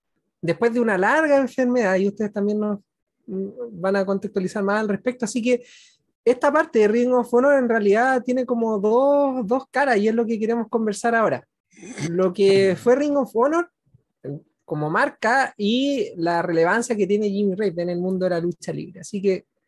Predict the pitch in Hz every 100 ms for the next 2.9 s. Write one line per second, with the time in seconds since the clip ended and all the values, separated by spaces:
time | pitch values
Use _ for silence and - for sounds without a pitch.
0 | _ _ - 202 233 277 277 247 - -
1 | _ _ _ _ _ _ 175 180 185 214
2 | 277 285 285 - - 254 202 143